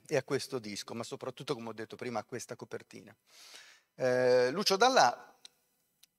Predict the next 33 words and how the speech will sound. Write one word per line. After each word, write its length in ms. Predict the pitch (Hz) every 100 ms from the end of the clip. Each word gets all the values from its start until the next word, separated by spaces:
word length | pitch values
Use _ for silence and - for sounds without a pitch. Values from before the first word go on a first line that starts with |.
| - _
come 200 | 101 95
tutti 260 | 117 143
sanno, 320 | 131 104 95
è 20 | 110
nato 240 | 110 131
a 20 |
Bologna 500 | 139 160 208 185 117 113
il 140 | 113
quattro 340 | - 127 123
marzo 300 | 117 131 -
millenovecentoquarantatré 1300 | 113 117 117 113 104 117 104 104 95 107 247 123 95 _ _ - _
e, 640 | _ 131 113 110 104 101 -
ed 180 | 185 165
è 220 | 180 202
un 160 | 170 147
enfant 340 | 143 - 160
prodige, 680 | 147 143 120 110 101 95 - _
quello 200 | - 139
che 80 | 123
si 180 | - 131
chiama, 260 | 139 131 131
quello 300 | 147 135 123
che 100 | 147
una 160 | 131
volta 260 | 123 135 127
si 80 | -
chiamava 280 | 123 117 123
enfant 280 | - 143
prodige, 320 | 131 147 147 113
ovvero 180 | 143
un 60 | 139
bambino 340 | 165 180 208
che 200 | - 123